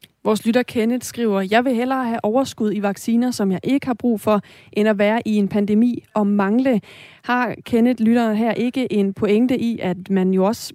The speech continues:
på den her måde er på den sikre side? Skulle der komme et stort udbrud af corona her i efteråret?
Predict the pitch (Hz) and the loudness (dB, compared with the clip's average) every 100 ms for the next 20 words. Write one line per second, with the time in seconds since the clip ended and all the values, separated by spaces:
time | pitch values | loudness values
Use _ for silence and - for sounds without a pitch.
0 | - 226 247 226 208 233 - 202 175 - | -4 2 4 4 4 4 0 -6 -6 -6
1 | - 262 240 254 277 262 - 220 262 220 | -4 -4 0 2 0 -2 -4 -4 0 2
2 | 233 262 208 190 - - 202 208 220 214 | 2 2 -2 -6 -6 -2 0 0 -2 -2
3 | 196 - 190 196 208 226 175 185 - 214 | -2 -2 -2 0 0 -2 -2 -2 -2 -4
4 | 185 | -6